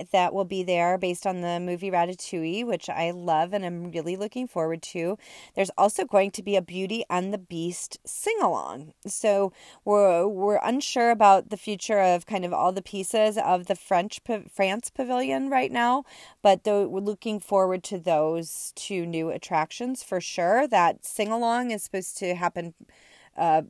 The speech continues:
sooner than the Ratatouille ride, for sure. I mean, they're building it,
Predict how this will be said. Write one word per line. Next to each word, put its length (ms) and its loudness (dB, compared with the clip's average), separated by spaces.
sooner 460 0
than 180 0
the 80 -2
Ratatouille 580 0
ride, 300 -4
for 160 -8
sure. 300 -4
I 20 -4
mean, 140 -8
they're 100 -4
building 520 0
it, 280 -2